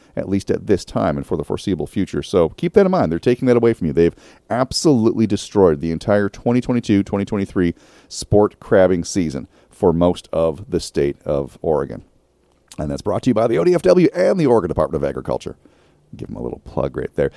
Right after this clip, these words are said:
Hey, don't forget that you can hear us now, whether you wanna hear the reports, whether you wanna hear our weekly show, the Base and Tackle Outdoor Show. You can find us on Spotify. You can find us on Spotify. You can find us on all kinds of stuff.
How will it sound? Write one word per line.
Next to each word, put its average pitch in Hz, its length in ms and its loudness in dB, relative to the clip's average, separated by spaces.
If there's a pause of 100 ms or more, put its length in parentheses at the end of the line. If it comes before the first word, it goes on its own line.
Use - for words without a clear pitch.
(160)
Hey, 127 120 4
don't 147 220 2
forget 156 320 0
that - 100 0
you 104 160 -2
can 139 160 -6
hear - 380 -6
us 82 240 -6
now, 71 340 -4
whether 87 220 -2
you 87 100 -2
wanna 80 160 -2
hear 90 220 -2
the 76 80 -4
reports, - 560 -2 (300)
whether 82 200 0
you 80 140 -2
wanna 76 180 -4
hear 87 300 -2
our 80 320 0
weekly 107 320 -2
show, 104 200 2
the 82 80 -2
Base 87 200 -2
and 98 100 -8
Tackle - 300 -4
Outdoor 98 420 -2
Show. 107 380 0
You 101 120 -6
can 95 140 -10
find 101 300 -6
us - 100 -10
on 95 200 -2
Spotify. - 920 -2 (480)
You 90 100 -6
can 82 140 -8
find 85 180 0
us - 140 -8
on - 100 -8
Spotify. 127 800 -2 (380)
You 85 180 -4
can 78 200 -4
find 85 400 -2
us 76 340 -2
on 73 600 -2
all 202 160 -4
kinds 117 340 -2
of 58 120 -8
stuff. - 380 -10